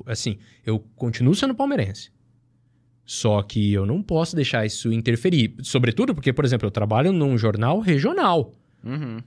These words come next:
Speaker 1: E eu estou aqui com a, a, a, as principais funções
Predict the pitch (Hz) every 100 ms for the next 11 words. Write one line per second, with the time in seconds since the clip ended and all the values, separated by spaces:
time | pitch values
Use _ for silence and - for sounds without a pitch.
0 | _ - - 131 151 262 262 - 180 156
1 | - - 170 262 - 170 160 151 143 156
2 | 135 143 123 123 120 - 92 139 117 -
3 | - 175 208 214 - 170 240 - 185 127
4 | - 185 254 -